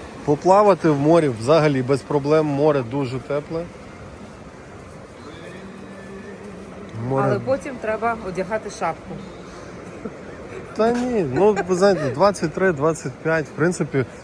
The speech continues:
Speaker 1: ми ще навіть трошки підгоріли на сонці, тому це все гумор, друзі. Закривати сезон в Одесі
Speaker 2: Ще
Speaker 1: можна
Speaker 2: рано.
Speaker 1: і потрібно.
Speaker 2: Ну, але
Speaker 1: Тому
Speaker 2: ще рано
Speaker 1: хто
Speaker 2: закривати.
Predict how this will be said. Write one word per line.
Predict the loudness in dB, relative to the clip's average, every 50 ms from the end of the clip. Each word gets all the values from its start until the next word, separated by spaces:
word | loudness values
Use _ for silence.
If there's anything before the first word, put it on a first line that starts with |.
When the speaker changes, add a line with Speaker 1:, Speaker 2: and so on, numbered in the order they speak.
| -18 -10 -4
Speaker 1:
ми | -2 -2 0
ще | 0 0 0
навіть | 2 4 4 4 2 2
трошки | 2 0 0 0 0 -4 -6
підгоріли | -6 -4 -2 0 2 2 2 2 2 0 0 -2
на | -2 -4 -6
сонці, | -6 -6 -4 -4 -4 -4 -6 -8 -10 -8 -6
тому | -4 -2 0 0 -2 -2 -4 -8 -14 -18 -18 -16 -16 -16 -16 -16 -12 -10 -10 -10 -10 -10 -12 -10 -10 -12 -14 -16 -18 -18 -18 -18 -18 -18 -18 -18 -18 -18 -18 -18 -18 -18 -18 -16 -12 -4 -2
це | 0 0
все | 0 0 0 0
гумор, | 2 4 4 4 4 4 2 2
друзі. | 0 0 0 0 0 0 -4 -4
Закривати | -2 -2 -2 -2 -2 -2 0 0 0 0 0 -2 -4 -6
сезон | -6 -4 -4 -4 -2 0 2 2 2 2 2 -2 -4 -8 -12 -16 -18 -18 -18 -18 -16 -16 -16 -16 -16 -16 -18 -18 -16 -16 -16 -16 -16 -16 -16 -14 -8 -4
в | 0 0
Одесі | 2 4 4 4 4 2 0 -2 -2 -2 -2 -4 -10 -16 -16 -16 -16 -16 -16 -16 -16 -16 -16 -16 -16 -16 -16 -16 -16 -16 -16 -16 -16 -16 -16 -16 -16 -6
Speaker 2:
Ще | -2 4
Speaker 1:
можна | 6 8 8 8 8 6 4 6 6 6
Speaker 2:
рано. | 6 4 0 -4 -2 0
Speaker 1:
і | 0 2
потрібно. | 2 0 0 0 0 0 0 0 0 0 -2 -2 -2 -4 -6 -12 -18 -18 -18 -18 -18 -18 -18 -18 -18 -18 -18 -18 -18 -18 -18 -18 -18 -16 -14
Speaker 2:
Ну, | -12 -10 -8
але | -6 -4 -2 0
Speaker 1:
Тому | 2 2 4 6
Speaker 2:
ще | 8 8 8 6 4
рано | 0 -4
Speaker 1:
хто | -2 0 2
Speaker 2:
закривати. | 0 2 2 2